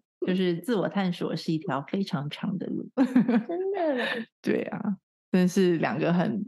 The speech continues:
Speaker 2: 失焦的人，一直又会聊到别的事。
Speaker 1: 对啊，
Speaker 2: 但不过，
Speaker 1: 怎么会这样？
Speaker 2: <laughs> 不过同时我也觉得这样很棒，就是因为我也不觉得人类图它是一个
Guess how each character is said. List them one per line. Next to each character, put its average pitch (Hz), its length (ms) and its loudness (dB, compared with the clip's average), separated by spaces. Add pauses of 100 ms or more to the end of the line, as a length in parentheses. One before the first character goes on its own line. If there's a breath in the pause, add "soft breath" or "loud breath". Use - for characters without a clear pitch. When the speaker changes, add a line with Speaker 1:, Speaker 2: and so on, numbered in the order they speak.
Speaker 2:
失 - 280 0
焦 175 280 2
的 160 120 0
人， 76 300 -4
一 185 80 2
直 139 180 0
又 160 160 4
会 165 140 2
聊 - 180 0
到 127 140 2
别 - 200 -4
的 - 40 -6
事。 - 220 -6
Speaker 1:
对 311 320 2
啊， - 20 2
Speaker 2:
但 - 0 -
不 277 60 2
过， 277 100 4
Speaker 1:
怎 233 140 2
么 247 100 4
会 254 380 2
这 - 160 0
样？ 247 240 2 (100)
Speaker 2:
<laughs> - 320 -6
不 285 80 4
过 403 160 2
同 233 220 4
时 220 100 2
我 196 140 4
也 165 40 2
觉 175 100 2
得 165 40 2
这 185 80 2
样 196 80 4
很 208 160 0
棒， 156 260 0
就 185 140 2
是 196 220 0
因 208 180 4
为 196 500 0 (680)
我 208 100 2
也 277 120 4
不 254 160 2
觉 208 140 2
得 160 60 2
人 160 120 2
类 180 100 2
图 156 180 -4
它 165 160 -4
是 - 180 -4
一 160 120 0
个 - 120 0